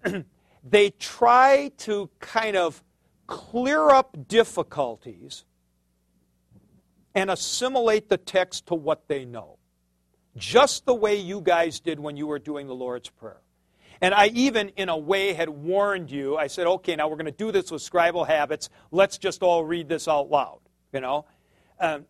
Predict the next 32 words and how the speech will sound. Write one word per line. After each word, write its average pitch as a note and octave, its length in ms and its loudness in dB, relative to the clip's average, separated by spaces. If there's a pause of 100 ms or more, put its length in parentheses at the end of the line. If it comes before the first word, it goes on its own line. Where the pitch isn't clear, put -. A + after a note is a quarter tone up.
(120)
<clears throat> F#3+ 160 -8
so, F#3+ 160 0
I E3 60 4
mean, E3 180 -6
you D3 80 -4
should F#3+ 200 -2
have D3 120 -2
been D3 300 -2
sort D3+ 200 -6
of A#2 80 -12
suspicious - 920 -4
of B2+ 100 -10
what C#3+ 180 0
I C#3 60 2
was B2+ 200 -4
up - 240 2
to B2+ 120 -14
with F#2+ 180 -20
something A#2 360 -20
like F#2 220 -20
that. - 160 -20 (800)
But A3+ 220 6
it's G#3+ 180 0
something C4 320 -6
that A3+ 140 0
happens G#3+ 420 -4
very G#3+ 340 0
naturally. F3+ 600 -4 (1400)
Now, E3+ 420 4 (1800)
<clears throat> C3 120 -10 (800)
um, E3+ 360 4 (1160)
scribes A#3 840 4